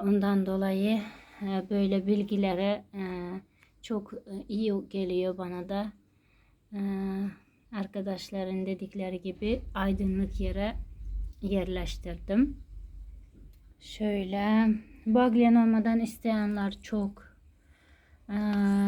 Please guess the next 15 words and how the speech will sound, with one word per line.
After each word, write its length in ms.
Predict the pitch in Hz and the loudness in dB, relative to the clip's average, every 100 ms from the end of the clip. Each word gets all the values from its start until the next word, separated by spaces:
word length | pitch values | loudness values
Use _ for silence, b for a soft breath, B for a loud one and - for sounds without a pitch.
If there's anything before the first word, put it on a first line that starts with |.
| 196 202 202 | 4 2 2
gelirse 520 | 233 233 233 220 - 196 | 8 8 8 4 -2 0
getiririm 680 | 214 233 233 220 208 196 196 | 2 2 2 0 2 2 4
inşallah 640 | 196 - 208 185 190 185 | 2 0 -2 -2 -2 -2
arkadaşlar. 880 | 185 190 196 190 175 - 185 190 214 - - - b b b b b b b - | -4 -6 -6 -6 -10 -10 -6 -6 -6 -16 -20 -20 b b b b b b b -12
Ama 300 | 208 208 202 | -2 0 4
ben 240 | 208 214 208 | 4 6 6
de 80 | 202 | 2
istiyorum, 680 | 196 - 202 185 196 202 196 | -2 -4 0 0 2 2 2
gelse 500 | 202 190 - 196 180 | 0 0 -4 -6 -2
de 200 | 190 196 | -2 0
getirsem 800 | 196 190 196 190 - 185 185 | -2 -6 -10 -8 -6 -4 -4
diye 180 | 190 185 | -4 -4
isteyen 600 | 202 - - 196 190 190 | -6 -8 -6 -4 -2 -2
çok 480 | 190 196 190 190 - | -4 -6 -6 -8 -14
bundan. 480 | 180 180 175 180 | -12 -8 -8 -6